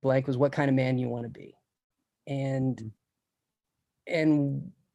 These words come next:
Speaker 1: if we're open to it and we see opportunity and we really get honest with ourselves, maybe that question becomes, for me, it was very loaded at the time, and there was only one thing to do,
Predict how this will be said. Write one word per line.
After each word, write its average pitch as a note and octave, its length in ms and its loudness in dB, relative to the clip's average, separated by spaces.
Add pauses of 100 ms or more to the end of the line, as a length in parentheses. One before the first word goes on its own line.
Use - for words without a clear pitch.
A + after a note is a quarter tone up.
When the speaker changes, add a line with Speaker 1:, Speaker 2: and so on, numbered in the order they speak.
(420)
Speaker 1:
if D#3+ 160 -4
we're E3 160 8
open F#3 340 6
to D#3 200 4
it D3+ 100 6
and D#3 100 2
we D3 60 4
see C#3+ 260 2
opportunity C#3 640 2
and C3+ 100 4
we C3+ 80 2
really C3+ 280 2
get C3 180 0
honest C3+ 300 0
with C3+ 180 -2
ourselves, C#3 600 0
maybe D#3 360 0
that D3 220 0
question C#3 380 2
becomes, C3+ 600 0 (840)
for E3+ 120 2
me, E3 160 6
it D#3+ 80 4
was C#3+ 140 2
very C#3+ 200 6
loaded C3 420 6
at C3 100 -2
the - 80 -6
time, B2+ 640 2
and C3 180 2
there B2+ 80 2
was B2 120 0
only C3 180 2
one B2+ 240 2
thing B2+ 200 2
to A#2 80 -2
do, A#2+ 460 0